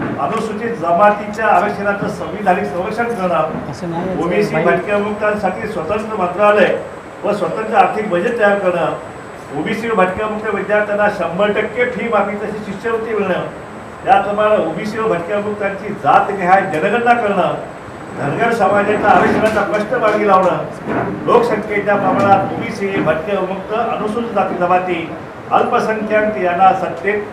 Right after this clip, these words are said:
Speaker 1: लोकसंख्येच्या प्रमाणात सत्तेत भागीदारी, या कॉमन मिनिमम प्रोग्रामवरती आम्ही सगळ्या समाजाच्या ह्या मागासवर्गीय संघटना ज्या आहेत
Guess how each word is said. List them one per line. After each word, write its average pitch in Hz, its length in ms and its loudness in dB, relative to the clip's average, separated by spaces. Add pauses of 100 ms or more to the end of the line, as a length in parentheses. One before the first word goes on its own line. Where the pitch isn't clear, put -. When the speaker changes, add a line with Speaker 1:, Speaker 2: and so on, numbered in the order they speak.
(200)
Speaker 1:
लोकसंख्येच्या 196 580 -2
प्रमाणात 180 440 2
सत्तेत 165 380 -6
भागीदारी, 185 640 2 (440)
या 190 400 6 (160)
कॉमन 240 300 4
मिनिमम 220 260 -2
प्रोग्रामवरती 185 720 0 (320)
आम्ही 175 160 -2
सगळ्या 185 400 2
समाजाच्या 202 500 2
ह्या 180 80 4
मागासवर्गीय 180 560 0
संघटना 170 500 -4
ज्या 170 120 0
आहेत 202 220 2